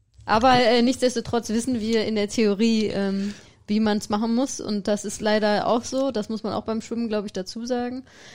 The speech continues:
dass es ganz, ganz wichtig ist, zu wissen, ähm, woran man arbeiten muss und wie man arbeiten muss. Aber auch das umzusetzen ist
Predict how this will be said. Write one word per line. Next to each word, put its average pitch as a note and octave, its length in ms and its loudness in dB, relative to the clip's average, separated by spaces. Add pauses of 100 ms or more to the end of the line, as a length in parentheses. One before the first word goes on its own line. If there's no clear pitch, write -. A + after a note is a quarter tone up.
(160)
dass G3+ 240 2
es - 200 -8
ganz, G#3+ 180 -2
ganz G#3 180 -6
wichtig A#3 300 -6
ist, A#3+ 220 -6
zu G#3+ 140 0
wissen, A3+ 540 2
ähm, G3+ 440 0 (180)
woran G#3+ 260 0
man A3 160 -4
arbeiten A3+ 460 -2
muss A#3 180 -4
und G3+ 100 -8
wie A3 80 -6
man A#3+ 180 -6
arbeiten A#3 320 -6
muss. A#3+ 260 -8 (300)
Aber G#3 260 2
auch A3 100 2
das G#3+ 200 0
umzusetzen G3+ 960 -2
ist - 380 -6